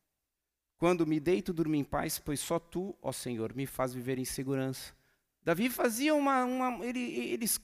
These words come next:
ele vasculhava na vida dele o que ele poderia estar de errado, o que ele poderia estar desagradando a Deus, confessava pra Deus, pedia perdão pra Deus, procurava outros, pedia perdão pra outros e depois ele dormia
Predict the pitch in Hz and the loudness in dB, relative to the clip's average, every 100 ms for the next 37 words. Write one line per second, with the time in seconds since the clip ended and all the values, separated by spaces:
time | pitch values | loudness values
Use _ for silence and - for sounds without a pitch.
0 | _ _ _ - 226 - - 240 208 190 | _ _ _ -12 -12 -12 -10 -10 -10 -2
1 | 226 233 - 262 208 240 277 247 180 185 | 0 0 -2 0 4 4 6 6 6 6
2 | 165 185 175 180 170 180 165 170 160 165 | 4 2 4 6 4 2 0 0 2 2
3 | 165 156 175 160 151 139 156 165 147 - | 2 2 -2 0 0 0 4 4 4 0
4 | 175 185 180 180 - 175 156 180 170 165 | 0 2 4 4 4 -2 0 0 2 2
5 | 156 185 170 143 214 240 175 - - - | 4 4 4 6 8 8 6 -4 -14 -18
6 | - - 240 262 - 220 - - 233 226 | -18 -2 0 2 2 2 4 4 4 4
7 | 214 202 185 202 202 - 180 220 - 214 | 4 2 4 4 2 -2 0 2 4 2
8 | 175 156 226 247 240 180 214 220 - - | 2 6 8 8 4 2 4 0 0 -10
9 | - 247 - 220 247 233 220 214 247 240 | 2 2 4 8 10 10 10 10 8 6
10 | - 214 240 240 214 233 226 214 254 - | -4 2 2 4 6 6 6 4 4 4
11 | 214 220 247 220 214 220 311 302 | 0 2 2 4 4 6 6 6